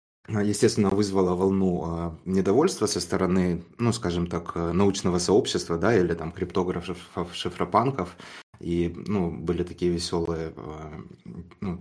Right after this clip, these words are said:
приколы, не приколы, что люди там набивали себе татуху, да, с, э, открытым кодом P G P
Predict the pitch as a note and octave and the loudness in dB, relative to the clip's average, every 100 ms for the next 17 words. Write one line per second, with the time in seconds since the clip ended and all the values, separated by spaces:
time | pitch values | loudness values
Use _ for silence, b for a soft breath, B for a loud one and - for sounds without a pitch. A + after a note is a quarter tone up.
0 | F2 F2+ - F#2+ F2+ F2 F2 A#2 D3 G#2+ | -6 -4 2 4 4 2 -2 0 4 4
1 | - F2+ G2 F2+ F2 F2 F#2 F2+ F#2 F#2 | 2 2 2 2 0 0 0 2 2 2
2 | F2 F2 E2 E2+ E2+ G#2+ C3 C3 E2+ E2+ | 0 -4 -2 -2 -2 0 0 0 -2 0
3 | F#2 - - E2 D#2+ D#2 E2 D#2+ E2 E2 | -4 -6 -6 -4 -4 -6 -8 -8 -6 -6
4 | - E2 E2 E2 E2+ E2 - D#2 | -4 -4 -4 -4 -4 -6 -6 -8